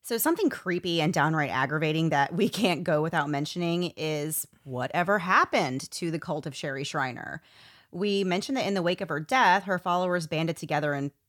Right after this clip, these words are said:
basically vowed to continue in Sherry's name to carry out whatever it is that their mission was. To this day, there are still active blog sites and social media pages for Shriner followers, and you can still purchase Oregon products and books of Sherry's,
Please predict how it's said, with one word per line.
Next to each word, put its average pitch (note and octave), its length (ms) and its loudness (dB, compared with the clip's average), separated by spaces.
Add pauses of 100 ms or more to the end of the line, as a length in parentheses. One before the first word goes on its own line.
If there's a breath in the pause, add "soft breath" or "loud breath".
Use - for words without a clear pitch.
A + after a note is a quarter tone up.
(140)
basically F#3 360 0
vowed D3 300 4
to D#3+ 80 -8
continue D#3 420 -2
in C#3+ 100 -2
Sherry's D3 440 -4
name D3 220 -4
to - 80 -12
carry D3+ 360 -2
out C#3 200 2
whatever C#4+ 640 2
it B3 140 0
is G#3 160 -2
that F3+ 120 -2
their D#3+ 120 -2
mission D#3 340 -2
was. C3 340 -4 (380 loud breath)
To B3+ 140 -4
this C#4+ 160 0
day, G3+ 340 2 (120)
there G#3+ 180 0
are A3 140 4
still A3 500 0
active G3 420 -4
blog E3 260 4
sites A#3+ 340 -2
and G3+ 100 -2
social F#3+ 280 0
media E3+ 260 0
pages D3+ 480 -4 (160)
for A3 180 -4
Shriner C4+ 420 0
followers, G2+ 680 -2
and F3+ 340 2
you G3+ 100 -6
can C#4+ 120 -6
still D#4+ 200 -2
purchase D4+ 400 -6
Oregon A3 400 0
products D#3+ 460 0
and F3+ 260 -2
books F#3 240 -6
of - 80 -10
Sherry's, D#3 560 -4